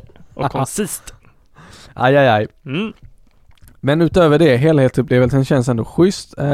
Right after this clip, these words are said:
Speaker 2: vi
Speaker 1: Ja.
Speaker 2: får väl se om jag
Speaker 1: En
Speaker 2: gör det där.
Speaker 1: stor, eh, förändring faktiskt.
Speaker 2: Ja.
Speaker 1: Och det är bättre, skulle jag säga.
Speaker 2: Vad hände sen? Eller vad hände först? Först kom, eh, watch O S tre.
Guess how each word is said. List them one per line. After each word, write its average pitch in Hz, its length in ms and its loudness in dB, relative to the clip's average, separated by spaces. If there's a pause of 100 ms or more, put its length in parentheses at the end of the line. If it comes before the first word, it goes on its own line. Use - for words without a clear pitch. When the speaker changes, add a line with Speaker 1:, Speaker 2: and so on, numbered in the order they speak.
(720)
Speaker 2:
vi 123 120 0
Speaker 1:
Ja. 143 60 -2
Speaker 2:
får 127 80 -2
väl 117 100 -4
se 113 180 -6
om 107 120 -8
jag 113 80 -8
Speaker 1:
En 110 80 -10
Speaker 2:
gör - 0 - (160)
det 151 80 -2
där. 151 80 2
Speaker 1:
stor, 123 680 -4 (460)
eh, 127 40 -12
förändring 120 340 -12
faktiskt. - 380 -18
Speaker 2:
Ja. - 120 -8 (360)
Speaker 1:
Och 156 400 -4
det 175 100 -4
är 233 120 0
bättre, 220 320 -8
skulle - 200 -12
jag 135 80 -10
säga. - 140 -16 (580)
Speaker 2:
Vad 110 180 2
hände 110 240 0
sen? 123 320 0 (140)
Eller 117 120 2
vad 127 160 2
hände 131 200 0
först? - 340 -4
Först - 380 -2
kom, 131 260 2
eh, 127 500 2
watch 135 360 2
O 127 160 4
S 123 160 -4
tre. - 340 -4